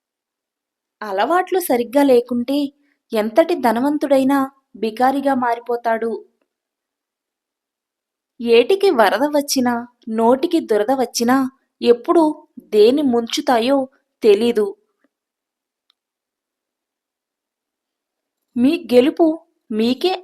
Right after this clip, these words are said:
ఆనందాన్ని ఇవ్వకపోతే అది గెలుపే కాదేమో. ఒక వ్యక్తి హృదయంలో నిజాయితీ ఉన్నప్పుడు ఆ అందం అతని వ్యక్తిత్వంలో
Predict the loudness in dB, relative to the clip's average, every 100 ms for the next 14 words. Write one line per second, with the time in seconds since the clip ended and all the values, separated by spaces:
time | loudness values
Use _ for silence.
0 | -6 -2 0 0 -2 -2 -2 -2 -4 -4
1 | -2 -4 -2 -4 -4 -12 _ _ -4 0
2 | 0 -2 _ -20 2 2 2 0 -4 -2
3 | -2 0 0 -2 -8 -14 _ _ _ _
4 | _ _ _ _ _ _ _ _ _ _
5 | _ _ _ _ _ _ _ _ _ _
6 | _ _ _ -6 0 0 2 -2 -4 -2
7 | 0 0 0 0 -2 0 0 -2 _ _
8 | _ -10 -2 0 0 0 -2 -2 -4 -6
9 | 0 0 0 -2 _ _ _ 0 2 2
10 | 2 4 2 0 _ _ _ -2 2 0
11 | 0 -4 -4 -10 -6 -2 -2